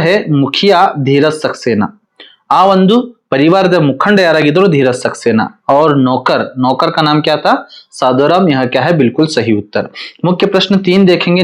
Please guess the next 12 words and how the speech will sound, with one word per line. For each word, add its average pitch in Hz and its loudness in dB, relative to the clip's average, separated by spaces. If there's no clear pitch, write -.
ನಿಮ್ನಲಿಖಿತ 175 0
ಪ್ರಶ್ನೋಂ 160 -2
ಕಿ 156 2
ಉತ್ತರ್ 185 0
ಏಕ್ 160 0
ವಾಕ್ಯ 143 0
ಮಿಲ್ಕಿ, 135 0
ಒಂದು 165 2
ವಾಕ್ಯದಲ್ಲಿ 156 2
ಉತ್ತರಿಸಿ 147 0
ಎನ್ನುವಂಥದ್ದನ್ನು 143 0
ಕೊಟ್ಟಿದ್ರು. 139 2